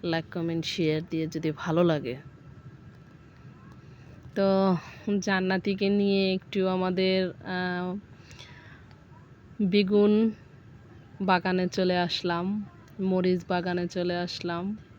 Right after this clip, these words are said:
All everything এখানে বোনা হয়েছে, তো যা যা বোনা হয়েছে অবশ্যই আপনাদের সাথে একটু শেয়ার করব। জান্নাতি,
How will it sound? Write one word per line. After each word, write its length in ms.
All 180
everything 520
এখানে 420
বোনা 300
হয়েছে, 480
তো 180
যা 260
যা 180
বোনা 320
হয়েছে 340
অবশ্যই 420
আপনাদের 440
সাথে 500
একটু 380
শেয়ার 400
করব। 420
জান্নাতি, 640